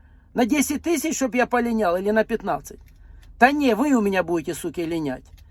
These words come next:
мародьори і сепаратісти. Їду до адвоката.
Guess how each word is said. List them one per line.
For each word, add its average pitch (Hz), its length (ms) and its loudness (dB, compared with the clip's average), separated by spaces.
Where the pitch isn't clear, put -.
мародьори 254 760 4
і 254 80 6
сепаратісти. 269 960 0
Їду 277 300 2
до 262 80 6
адвоката. 233 720 2